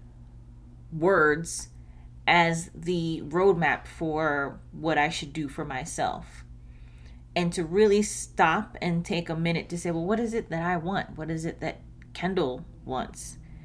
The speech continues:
The first time that I started asking myself that, I really had no clue, because I just thought, "I don't,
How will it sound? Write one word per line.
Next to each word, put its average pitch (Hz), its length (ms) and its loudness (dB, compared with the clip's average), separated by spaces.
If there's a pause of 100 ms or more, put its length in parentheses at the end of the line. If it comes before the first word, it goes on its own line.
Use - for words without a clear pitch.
(540)
The 185 100 2
first 214 260 4
time 180 200 4
that 170 120 4
I 175 60 2
started 170 320 0
asking 175 380 2
myself 147 380 -2
that, 156 140 2
I 147 60 2
really 156 360 0
had 160 220 -2
no 156 200 -4
clue, 208 320 0
because 156 340 -4
I 147 160 0
just 151 300 -8
thought, 147 280 0
"I 139 140 -4
don't, 156 220 -4